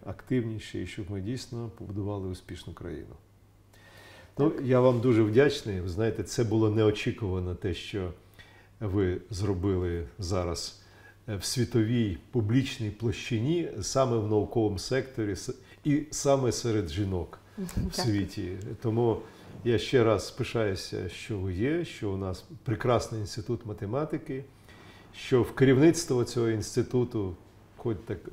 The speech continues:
Speaker 1: вже титулована, е, е, особа, науковиця, яка має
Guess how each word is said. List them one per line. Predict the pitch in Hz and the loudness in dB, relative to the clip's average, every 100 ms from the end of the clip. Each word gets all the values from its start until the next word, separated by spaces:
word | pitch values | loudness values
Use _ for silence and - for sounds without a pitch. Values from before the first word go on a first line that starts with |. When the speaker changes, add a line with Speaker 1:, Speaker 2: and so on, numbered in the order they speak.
| 95 | -6
Speaker 1:
вже | 101 | -4
титулована, | 95 113 127 120 135 117 104 98 90 - - - - - - - - | -4 -2 4 8 10 10 6 2 -2 -4 -18 -16 -12 -12 -12 -18 -12
е, | 117 | -6
е, | 107 98 95 - 113 104 98 95 90 82 82 - - - - - | -2 -2 -4 -6 -6 -4 -4 -2 -4 -6 -10 -14 -20 -20 -20 -8
особа, | - - 135 139 147 139 120 - - | -4 2 4 4 2 0 -6 -16 -8
науковиця, | 110 101 95 143 151 143 - 143 - 113 - | -4 -2 6 6 8 4 0 0 -2 -6 -12
яка | 107 - 110 110 107 78 113 95 | -12 -6 -4 -2 -4 -8 -10 -8
має | 101 107 98 95 | -4 -2 -2 -4